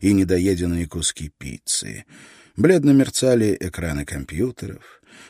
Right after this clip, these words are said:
Малиновская дремала, уронив голову на стол. Кроме нее в помещении никого не было. Бедняга похрапывала во сне. Что ж, это была очередная не лучшая ночь в ее жизни.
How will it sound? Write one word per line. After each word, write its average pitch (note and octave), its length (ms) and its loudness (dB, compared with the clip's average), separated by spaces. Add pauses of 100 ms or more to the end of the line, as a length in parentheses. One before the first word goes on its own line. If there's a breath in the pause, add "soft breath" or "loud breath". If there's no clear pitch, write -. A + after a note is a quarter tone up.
Малиновская D3 800 4
дремала, A2+ 580 2
уронив E2+ 440 -2
голову F2+ 440 0
на D#2+ 160 -2
стол. E2 600 -4 (360 soft breath)
Кроме D2 340 -6
нее C#2+ 340 -4
в - 120 -12
помещении G2 880 -4 (260)
никого D#2 520 -4
не C2 240 -10
было. G1+ 240 -16 (680)
Бедняга E2 520 -2
похрапывала D#2 840 -8
во C#2+ 140 -8
сне. A#1+ 400 -10 (600 loud breath)
Что F3 300 2
ж, - 100 -2
это E3+ 120 -2
была E3 200 2
очередная C#3+ 680 4
не B2 180 4
лучшая C3+ 600 0
ночь G#2 460 -2
в F#2+ 120 -2
ее E2 240 -2
жизни. C#2 540 -10